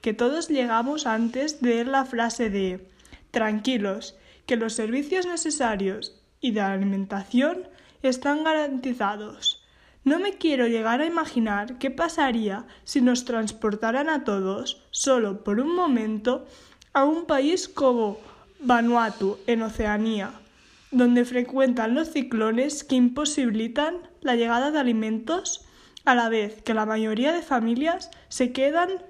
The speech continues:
sin sus hogares. Pero parece ser que ahí, como dice el periodista Dan McGarry, lo más importante y crucial es la amabilidad y la compra de especias.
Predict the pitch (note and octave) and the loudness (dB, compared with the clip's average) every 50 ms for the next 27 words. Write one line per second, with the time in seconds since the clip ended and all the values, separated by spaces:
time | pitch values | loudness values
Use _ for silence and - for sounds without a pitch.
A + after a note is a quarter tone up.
0 | - - - - - C#4 B3 B3 C4+ B3 A#3 A#3+ A3+ G#3 G3+ F#3+ F#3+ F#3 F#3 A3 | -20 -18 -6 -2 0 2 2 2 0 0 0 0 0 0 0 0 -2 -2 -4 -6
1 | A3+ A#3 - - - _ _ _ - - - - _ - _ - A#3+ A3 G#3 A#3+ | -10 -12 -14 -18 -20 _ _ _ -20 -20 -20 -20 _ -4 _ 2 2 2 2 0
2 | A3+ G#3 G#3 G#3+ A3+ A3+ - C4+ C4 B3+ - D4+ C#4+ C4+ C#4 C#4+ C#4+ - - A#3 | 0 0 0 0 -2 -2 -2 -2 -4 -2 0 2 2 2 2 0 -2 -4 -4 -2
3 | G#3 G#3+ A#3+ B3 A#3+ B3+ D4 D4 - - - - - B3 A3 G#3+ G#3+ G#3+ G#3 C4 | 0 2 2 2 0 -2 -4 -8 -12 -18 -14 -4 -2 0 0 0 0 -2 -2 -4
4 | C#4+ - F4 E4+ E4 E4 - D#4+ D4+ D4+ D4+ D4 A#3+ A3 G#3+ G3+ G3+ - - - | -2 -2 0 0 0 0 -2 0 2 2 2 2 0 0 -2 -4 -4 -6 -8 -8
5 | G3 F#3+ G3 - - - - - - - - - - - - - - E4 B3 A3+ | -8 -8 -8 -12 -16 -20 -20 -20 -20 -20 -20 -20 -20 -20 -20 -20 -8 -2 2 4
6 | C4+ C4 A#3+ G#3+ G#3+ G#3+ G#3+ G#3+ G#3+ G#3 G#3+ A3 G3+ G#3+ A3 A3+ A#3+ C4 D4 E4 | 4 4 4 2 0 -2 -2 0 0 0 -2 -2 -2 0 2 2 2 2 0 0
7 | F#4+ F#4+ - - G#4+ F4+ B3 B3 A#3+ B3+ C4+ D4 - - - - _ _ _ _ | -2 -2 -6 -8 -2 2 2 4 4 2 0 -2 -4 -8 -16 -20 _ _ _ _
8 | _ _ - D#4+ D#4 D#4 F4 E4+ E4 D#4+ - B3 A3+ A3 G#3+ A#3 A3+ - - G#3+ | _ _ 0 2 2 2 0 -2 -2 0 0 0 0 0 -2 -4 -6 -4 -4 -4
9 | G#3 G#3 G#3 - A#3+ B3+ D4+ E4 E4+ - - - - - _ _ C#4+ C#4+ C#4+ D#4 | -4 -4 -2 0 0 2 2 0 -2 -6 -12 -20 -20 -20 _ _ -2 0 2 4
10 | D#4+ E4 D#4+ D#4 D#4 D4 D4 C4 C4 B3 A#3 G#3+ G3+ F#3 G3+ A3 - - - - | 4 4 4 4 2 2 2 2 2 2 2 2 0 -2 -4 -8 -12 -16 -16 -18
11 | - - - _ - C4+ B3 A3 G3+ - - A#3 A3+ A3 A3 A3 B3+ C4+ D4 D#4 | -18 -18 -12 _ 0 2 2 2 0 -2 -4 -2 -2 -2 0 0 0 0 2 0
12 | F4+ F4 E4+ D#4+ D4 - - - A#3 G#3 G#3 - - A3 F#3+ G#3 G#3 - - - | -2 0 0 -2 -2 -2 0 0 0 0 -2 -4 -6 -6 -6 -6 -8 -12 -16 -18